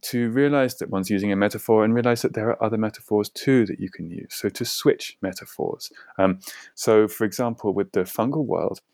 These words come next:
there came a point in my studies where I realized that I was thinking about them as these kind of mechanical, schematic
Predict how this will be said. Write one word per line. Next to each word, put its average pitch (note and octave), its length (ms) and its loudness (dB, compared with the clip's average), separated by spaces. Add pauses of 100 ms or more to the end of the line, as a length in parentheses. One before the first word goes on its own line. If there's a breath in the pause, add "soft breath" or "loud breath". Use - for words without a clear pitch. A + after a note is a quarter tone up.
(160)
there A2 100 2
came A2+ 220 -2
a G#2 60 -2
point G2 360 -2
in G#2+ 80 -4
my F#2 100 0
studies C#3 460 0
where A2+ 100 2
I A2 40 4
realized A#2+ 420 0
that G#2 100 -2
I G#2 60 2
was G2+ 120 -6
thinking A#2+ 300 -6
about F#2+ 280 -2
them F#2+ 160 -8
as F#2 100 -14
these - 160 -10
kind A2+ 220 -8
of G#2+ 80 -12
mechanical, A#2 720 -6
schematic - 960 -4